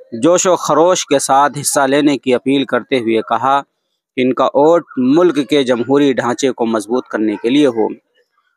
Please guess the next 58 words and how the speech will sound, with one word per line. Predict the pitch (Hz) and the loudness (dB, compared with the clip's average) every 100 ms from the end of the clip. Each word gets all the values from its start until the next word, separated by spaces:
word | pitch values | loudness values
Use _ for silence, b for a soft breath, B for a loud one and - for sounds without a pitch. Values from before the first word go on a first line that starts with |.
| - | -4
انہوں | 156 202 | 0 0
نے | 208 | 0
بلا | 160 170 175 | 2 2 2
لحاظ | 151 156 165 | 2 2 0
مذہب | 151 139 151 | 0 0 0
و | 147 | 0
ملت | 135 143 - | 0 0 -2
تمام | 131 139 151 | 0 2 2
طبقات | 143 123 123 139 147 | 0 -2 0 0 0
سے | 131 | -2
اپیل | 117 147 135 | -2 -2 -2
کی | 135 127 | -4 -6
کہ | 135 | -2
وہ، | 120 117 113 | -2 -2 -2
وہ | 127 127 | -4 -2
وزیر | 117 120 131 131 | -2 -2 0 0
اعظم | 117 117 143 | -2 -2 -2
کے | 143 117 | -4 -2
نامناسب | 120 120 117 113 - 151 - B B B | -2 -2 -2 -2 -2 -4 -6 B B B
و | 147 | 0
متنازعہ | 151 147 151 151 165 | 2 2 0 2 0
تبصرے | 151 135 139 139 | 0 -4 -2 -2
کا | 135 | 0
جواب | 120 131 131 | 2 2 2
ملک | 127 170 165 | 2 2 2
کی | 160 143 | 2 0
ترقی | - 127 - 131 | -2 -4 -4 -6
کے | - | -4
لیے | 123 127 | -2 0
بڑی | 120 151 | 0 0
تعداد | 123 110 110 | 0 0 0
میں | 110 131 - | 0 -2 -2
ووٹ | 117 | -4
ڈال | 101 110 107 | -2 -4 -2
کر | 160 | -2
دیں۔ | 127 117 104 _ _ _ _ _ _ - | 0 -2 -4 _ _ _ _ _ _ -4
مولانا | 160 | -2
سجاد | 190 170 185 196 | 0 0 0 2
نعمانی | 185 180 190 | 2 2 2
نے | 202 | 0
بائیس | 165 156 165 | 0 0 0
اپریل | 147 151 160 | -2 0 0
کو | 151 | 0
راجستھان | 139 127 - 143 151 | 0 -2 -4 -2 0
میں | 156 | 0
دیے | 127 143 139 | 2 0 2
گئے | 139 | 0
وزیر | 123 123 | 0 0
اعظم | 123 123 139 | 0 0 -2
کے | 139 | -2
تبصرے | 127 117 - 139 | -6 -6 -4 -4
پر | 131 | -2
افسوس | 117 - 147 | -4 -2 -2
کا | - | -2
اظہار | 123 110 156 | -4 -2 -2
کرتے | 160 131 127 | 0 -2 -2
ہوئے | 131 123 | 0 0
کہا | - 120 151 165 | 0 0 0 0